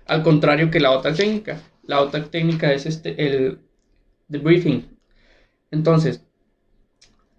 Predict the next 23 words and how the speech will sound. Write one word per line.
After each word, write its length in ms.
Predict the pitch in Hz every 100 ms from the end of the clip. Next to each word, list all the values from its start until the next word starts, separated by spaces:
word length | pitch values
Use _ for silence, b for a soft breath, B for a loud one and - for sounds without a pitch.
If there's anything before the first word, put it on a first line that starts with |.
| _ -
la, 420 | 165 160 156 -
la 180 | 156 156
técnica 340 | 170 190 233
del 160 | 233 190
diffusing 580 | 160 170 185 240 269 -
se 180 | - 170
tiene 320 | 160 160 170
que 100 | 185
aplicar, 640 | 180 185 180 175 196 - -
este, 920 | 156 156 - _ 143 135 135 135 - - _ _ _ _ _ _ _ _ _
inmediatamente 920 | 165 160 147 151 185 180 180 180 254
o 160 | 170 160
casi 220 | 156 190
inmediatamente 640 | 185 156 160 175 180 214
después 340 | 190 160 147 143
del 160 | 160
hecho 720 | 151 147 160 156 151 143 127 -
que 100 | 127
puede 220 | - 139
generar 340 | 147 135 131
estrés 340 | 131 143 131 135
al 140 | 131
personal. 460 | 131 135 139 175